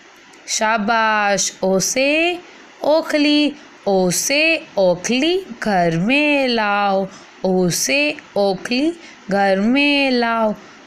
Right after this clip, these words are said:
मसाले पीसो चटनी बनाओ, मसाले पीसो चटनी बनाओ।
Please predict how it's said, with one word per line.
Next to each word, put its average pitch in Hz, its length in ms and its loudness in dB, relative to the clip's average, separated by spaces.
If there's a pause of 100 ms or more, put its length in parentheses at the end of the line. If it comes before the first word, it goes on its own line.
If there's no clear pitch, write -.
मसाले 202 920 0
पीसो 285 840 0
चटनी 302 680 -2
बनाओ, 262 640 2 (380)
मसाले 202 920 0
पीसो 262 760 -2 (360)
चटनी 311 560 0
बनाओ। 269 600 2